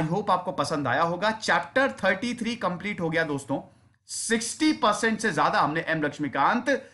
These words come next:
खत्म कर दी है। बहुत जल्द एम लक्ष्मीकांत खत्म हो जाएगी। मैंने सोचा था इसको पच्चीस मई तक निपटा दूंगा, लेकिन अब ऐसा है, यूपीएससी का एग्जाम एक्सटेंड हो गया, तो जल्दी काहे की? तो अब मैं अच्छे से टाइम लूंगा, ठीक है?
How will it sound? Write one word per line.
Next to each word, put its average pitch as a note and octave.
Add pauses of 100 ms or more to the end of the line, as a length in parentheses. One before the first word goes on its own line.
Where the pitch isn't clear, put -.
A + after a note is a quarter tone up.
(520)
खत्म C3+
कर A2
दी G#2+
है। G#2 (420)
बहुत A3+
जल्द G#3+
एम F#3
लक्ष्मीकांत F#3
खत्म E3
हो F3+
जाएगी। F3+ (440)
मैंने A#3
सोचा A#3
था B3+
इसको C4
पच्चीस A3+
मई G#3
तक G#3+
निपटा G3+
दूंगा, G#3
लेकिन G3
अब G3
ऐसा F#3
है, C#3 (1120)
यूपीएससी A3+
का G3+
एग्जाम E3+
एक्सटेंड D3
हो C#3
गया, C#3
तो D#3+
जल्दी D3
काहे D#3+
की? C#3
तो -
अब G3
मैं A3+
अच्छे A#3+
से G#3
टाइम C#3
लूंगा, G#2 (340)
ठीक G#3
है? C#3+